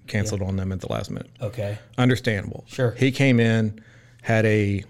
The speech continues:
Speaker 1: good experience,
Speaker 2: Good.
Speaker 1: uh, adjusted his review to a four-star.
Speaker 2: Okay, there you go.
Speaker 1: Yeah.
Speaker 2: That, that very rarely happens.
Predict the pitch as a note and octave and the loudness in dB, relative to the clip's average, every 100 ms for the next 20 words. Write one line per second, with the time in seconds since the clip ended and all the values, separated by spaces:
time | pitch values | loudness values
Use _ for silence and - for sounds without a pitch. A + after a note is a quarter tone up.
0 | - _ _ _ A2+ B2 A#2 - - G#2 | -16 _ _ _ 0 2 2 -4 -2 0
1 | G#2 G2 - - - - _ A2+ G#2 G2+ | 2 0 -4 -10 -10 -18 _ -12 -12 -14
2 | _ - - - - - F#2 F2 A#2+ A#2+ | _ -14 -12 -14 -10 -6 -4 2 2 4
3 | B2+ G#2+ G#2 G#2+ F#2 F#2+ F#2+ - - - | 2 0 2 0 0 -2 -2 -4 -6 -6
4 | A#1+ - - - - F3+ G3 F#3+ F3 G#3+ | -8 -8 -12 -14 -4 0 0 2 2 2
5 | A#3+ C#3+ D3 D#3+ E3 C#4 - - - - | -2 -2 -2 2 2 4 2 -2 -10 -4
6 | - F3+ C#4 - - D3+ A#3 B2+ A2+ A#2+ | 2 2 0 -8 -2 2 2 0 0 2
7 | C3+ C#3 A2+ A2+ A#2 A2 G#2+ A#2+ F2+ - | 4 4 2 4 4 4 0 -4 -8 -12
8 | - - | -16 -16